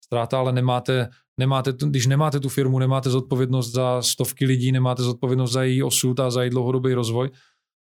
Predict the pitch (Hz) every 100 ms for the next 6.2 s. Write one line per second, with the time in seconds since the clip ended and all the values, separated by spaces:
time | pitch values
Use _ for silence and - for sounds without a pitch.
0 | - 139 - 151 143 - 151 - 131 147
1 | 120 147 139 135 135 127 139 139 139 -
2 | - 139 135 131 135 131 135 131 131 131
3 | 135 131 135 131 117 135 135 127 139 127
4 | 135 123 127 - 135 131 120 - 135 131
5 | 131 135 143 127 139 135 127 123 120 110
6 | 110